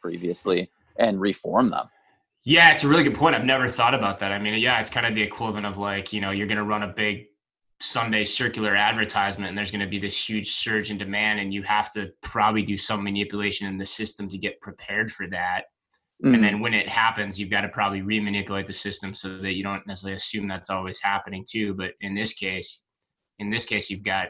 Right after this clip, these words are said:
Speaker 2: that happening on both sides of the equation. I hadn't thought about it. That's a really good point. So you've gotta be,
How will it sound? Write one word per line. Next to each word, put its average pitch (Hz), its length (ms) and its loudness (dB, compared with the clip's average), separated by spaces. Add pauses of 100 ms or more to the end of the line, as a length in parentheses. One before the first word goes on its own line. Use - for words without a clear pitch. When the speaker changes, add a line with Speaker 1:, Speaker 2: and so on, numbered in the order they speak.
(240)
Speaker 2:
that 101 160 0
happening 98 320 0
on 92 100 -8
both 95 220 -6
sides 107 320 -2
of 104 60 -4
the 92 40 -6
equation. 95 260 -8
I 110 60 4
hadn't 135 160 0
thought 113 140 2
about 104 100 0
it. 98 40 -2
That's 98 100 -6
a 120 80 -2
really 107 160 0
good 92 180 -4
point. 104 460 -4
So - 160 -12
you've 101 220 -6
gotta 101 340 -2
be, 98 340 -8